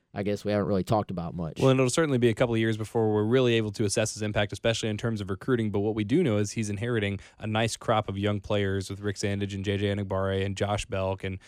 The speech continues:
Speaker 2: just a whole bunch of talented guys there in the middle. So, um, like I said, sh-, it'll be a couple of years before we can really assess what he is gonna be doing here at South Carolina in terms of his productivity, in terms of what he's doing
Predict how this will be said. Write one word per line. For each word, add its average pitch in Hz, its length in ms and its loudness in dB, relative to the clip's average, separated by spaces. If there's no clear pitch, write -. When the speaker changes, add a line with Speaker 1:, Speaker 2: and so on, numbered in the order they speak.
Speaker 2:
just 117 140 -6
a 101 80 2
whole 120 160 2
bunch 107 280 0
of 98 200 -6
talented 104 440 -4
guys 104 280 2
there 104 180 0
in 107 200 -2
the 98 60 -2
middle. 98 320 0
So, 95 240 -2
um, 98 120 -4
like 107 140 0
I 101 40 0
said, 95 220 -6
sh-, - 100 0
it'll 131 260 2
be 131 100 6
a 113 40 6
couple 180 220 4
of 151 60 4
years 139 140 4
before 120 220 -2
we 117 60 2
can 110 120 -6
really 107 360 4
assess 117 600 4
what 110 400 2
he 107 440 -2
is 101 220 0
gonna 104 260 -2
be 104 300 0
doing 98 320 0
here 101 180 -2
at 92 120 -4
South 101 280 -2
Carolina 95 320 -4
in 95 80 -4
terms 101 160 -4
of 101 60 -10
his 92 100 -10
productivity, 139 580 2
in 104 100 -2
terms 110 160 -6
of 95 60 -6
what 104 140 2
he's 104 100 0
doing 104 280 -4